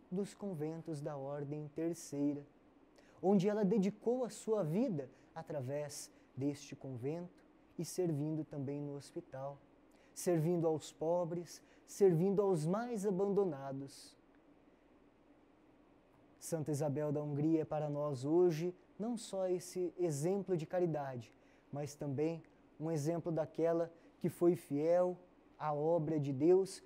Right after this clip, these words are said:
na ordem franciscana e também daquela que foi perseverante até o fim no chamado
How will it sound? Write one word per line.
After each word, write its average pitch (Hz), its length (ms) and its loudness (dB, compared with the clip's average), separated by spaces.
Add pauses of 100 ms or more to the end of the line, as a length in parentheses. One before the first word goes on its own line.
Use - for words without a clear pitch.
(160)
na 156 160 -2
ordem 151 460 0
franciscana 165 960 -2 (400)
e - 80 0
também 147 400 -4
daquela 135 520 -6
que 131 140 -12
foi 139 320 -8 (420)
perseverante 185 1200 2 (300)
até 156 320 0
o 196 100 2
fim 151 360 -6 (440)
no 170 160 2
chamado 151 800 -2